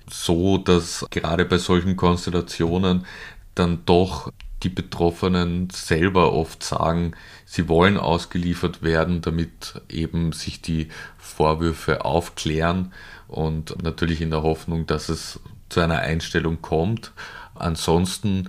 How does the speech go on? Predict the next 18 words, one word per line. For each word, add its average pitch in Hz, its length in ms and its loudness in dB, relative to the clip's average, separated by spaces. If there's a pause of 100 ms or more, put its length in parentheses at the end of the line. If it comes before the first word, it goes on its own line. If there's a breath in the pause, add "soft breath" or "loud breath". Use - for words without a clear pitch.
wenn 110 160 4
die 110 100 6
Ö 98 120 4
V 110 140 2
P 95 260 0
darauf 98 380 2
beharrt, 82 540 0
dass - 180 -6
Wöginger 87 340 4
immun 90 380 2
ist, 113 360 0 (100)
dann 85 120 -2
sind 90 260 -2
natürlich 90 400 0
die - 120 -6
Grünen 107 380 4
entscheidend 90 720 2 (540 loud breath)
und 85 560 -2